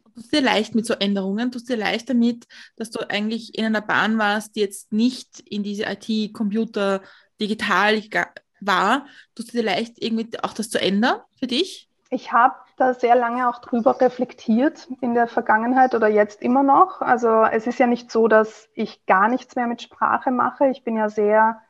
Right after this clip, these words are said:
Speaker 2: sehr involviert in zahlreiche Prozesse, ja, also auch bei meinen Kunden oder auch bei eigenen Projekten, wo es viel um das geht, was ich gelernt habe und wofür ich ja brenne.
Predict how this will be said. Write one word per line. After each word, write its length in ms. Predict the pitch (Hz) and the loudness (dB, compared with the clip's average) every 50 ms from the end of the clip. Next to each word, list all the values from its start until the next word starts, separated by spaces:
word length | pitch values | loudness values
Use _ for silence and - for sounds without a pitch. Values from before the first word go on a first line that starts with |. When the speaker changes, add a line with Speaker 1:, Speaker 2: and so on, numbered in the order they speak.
| _ _ _ _ _ - | _ _ _ _ _ -12
Speaker 2:
sehr 300 | - 233 233 220 220 220 | -6 0 4 4 4 4
involviert 720 | 240 233 233 233 240 226 214 208 - 233 240 247 254 247 | 4 2 0 2 2 2 0 0 -2 0 4 4 4 4
in 340 | 233 214 214 220 220 214 - _ _ _ _ _ _ _ _ _ _ _ | 2 -2 -2 -2 -4 -6 -8 _ _ _ _ _ _ _ _ _ _ _
zahlreiche 1160 | - 226 202 202 214 226 233 - 220 208 208 208 208 - 214 202 202 202 202 202 202 - - _ _ _ _ | 0 4 4 6 6 4 2 4 4 4 4 4 2 0 2 4 4 6 4 4 2 -2 -4 _ _ _ _
Prozesse, 680 | _ - - 196 - - - 226 269 - - - 101 101 | _ -6 -6 -6 -2 2 4 4 4 2 0 -4 -2 0
ja, 240 | 101 101 107 107 - | 2 2 2 2 2
also 280 | 220 208 202 202 208 | 2 2 2 2 2
auch 220 | - 202 202 202 - | 4 6 6 4 4
bei 200 | - - 208 208 | 2 0 0 2
meinen 220 | 202 196 196 202 | 2 0 0 -2
Kunden 500 | 202 202 - 285 302 320 311 - 254 247 | -4 -2 2 4 4 2 2 0 -4 -2
oder 300 | 240 226 226 220 208 208 | -2 -2 0 2 2 2
auch 140 | 214 208 - | 2 2 2
bei 100 | - 208 | 2 2
eigenen 420 | 208 208 214 233 233 233 226 226 - | 2 2 0 0 -2 -4 -4 -6 -4
Projekten, 600 | 226 214 208 202 208 202 - _ - 220 214 214 | -2 0 0 0 0 -4 -6 _ -10 -8 -4 -4
wo 60 | 214 | -6
es 120 | 214 - | -6 -6
viel 240 | - - 233 240 233 | -8 -6 -4 -2 -2
um 140 | 233 220 214 | -2 -2 -2
das 240 | 202 208 208 _ - | -4 -4 -6 _ -8
geht, 200 | 214 220 220 226 | -8 -6 -6 -6
was 160 | 220 214 220 | -6 -4 -4
ich 160 | 220 208 - | -6 -6 -6
gelernt 480 | - 208 202 202 214 220 247 277 269 - | -6 -6 -4 -4 -2 -2 -2 0 0 2
habe 220 | 247 233 233 247 | 4 4 4 2
und 140 | 233 220 214 | 0 -4 -4
wofür 260 | 214 202 - 226 214 | -4 -4 -2 -2 -2
ich 120 | 208 - | -2 -2
ja 60 | 214 196 | -6 -8
brenne. 480 | - - - 202 202 208 247 302 359 | -8 -8 -8 -6 -4 -4 -2 -4 -4